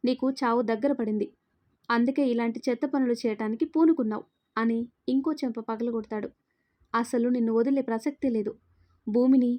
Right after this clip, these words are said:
ఈ స్థితికి తెచ్చిన నిన్ను ఊరికే వదిలిపెట్టను" అని ధీరజ్ కాలర్ పట్టుకొని ఇష్టం వచ్చినట్టు కొడుతుంటాడు.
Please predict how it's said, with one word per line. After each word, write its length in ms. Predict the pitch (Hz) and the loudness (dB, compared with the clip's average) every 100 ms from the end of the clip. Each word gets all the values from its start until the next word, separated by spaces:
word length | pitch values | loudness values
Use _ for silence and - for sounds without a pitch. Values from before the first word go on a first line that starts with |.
| - 254 | -4 0
ఈ 80 | 269 | 2
స్థితికి 360 | 269 254 302 | 2 0 0
తెచ్చిన 320 | 269 240 247 233 | 0 0 0 2
నిన్ను 280 | 220 233 349 - _ - | 2 2 2 0 _ -2
ఊరికే 300 | 262 294 269 | 0 2 2
వదిలిపెట్టను" 560 | 226 226 277 220 220 208 - _ _ - | 0 -2 -4 -2 -2 -4 -8 _ _ -2
అని 200 | 240 226 226 _ _ - | 0 0 -4 _ _ 0
ధీరజ్ 360 | 285 370 349 | 4 4 2
కాలర్ 320 | - 240 240 254 | 0 -2 -2 -4
పట్టుకొని 440 | 226 - 233 226 226 _ | -6 -4 -2 -2 -4 _
ఇష్టం 260 | 269 262 330 | -4 0 2
వచ్చినట్టు 400 | 269 262 247 226 | 2 0 -2 0
కొడుతుంటాడు. 640 | 233 226 220 240 226 220 | 0 0 -2 -4 -4 -6